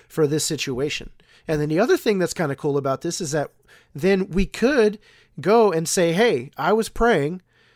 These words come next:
Here's a situation that's going on. I'm not okay with it. I would like to see it changed. I presented that to the Lord. I filed the grievance, and then he revealed to me that his will is this. And so now together, will you petition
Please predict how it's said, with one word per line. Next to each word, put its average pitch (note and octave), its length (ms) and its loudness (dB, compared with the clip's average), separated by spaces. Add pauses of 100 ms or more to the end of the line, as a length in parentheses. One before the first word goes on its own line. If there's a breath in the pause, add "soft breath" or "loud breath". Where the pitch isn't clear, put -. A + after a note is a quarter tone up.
(160 soft breath)
Here's F#3 240 0
a A#3 60 -2
situation G3 600 -2
that's D#3 160 -4
going B2+ 240 -6
on. A#2 240 -10 (340)
I'm C3+ 120 -6
not F#3+ 180 4
okay G3+ 280 2
with C3+ 220 -6
it. B2 180 -10 (560)
I D3+ 60 -4
would D3+ 140 -2
like A3 200 4
to - 100 -8
see F#3 200 -2
it F3+ 60 -6
changed. B2+ 480 -8 (340 loud breath)
I D#3+ 140 0
presented A#3+ 580 4
that E3 180 2
to D#3 100 -6
the B2 100 -10
Lord. A#2+ 260 -4
I F3+ 80 0
filed A#3 420 2
the D#3+ 80 -4
grievance, E3 520 -2 (300 loud breath)
and E3 140 0
then F3 120 0
he A#3 180 0
revealed G3 460 0
to F3 120 -4
me D#3 140 -2
that C#3+ 180 -2
his F#3 220 0
will G3 320 6
is C#3 260 -4
this. F#3 380 2 (260 loud breath)
And E3 160 -2
so F#3+ 120 2
now F3 240 2
together, F#3+ 540 2
will E3+ 160 0
you F3+ 140 -2
petition F3+ 760 -2